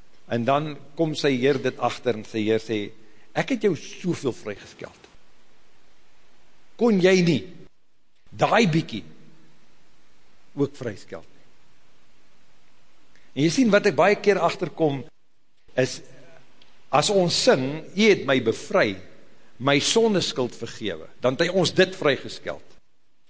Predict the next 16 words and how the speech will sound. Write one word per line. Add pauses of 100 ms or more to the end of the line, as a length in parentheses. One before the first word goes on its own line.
(100)
Ek
nou
wil
ek
jou
vra,
kan
jy
nie
aan
jouself
dan
nou
net (800)
daai
bietjie,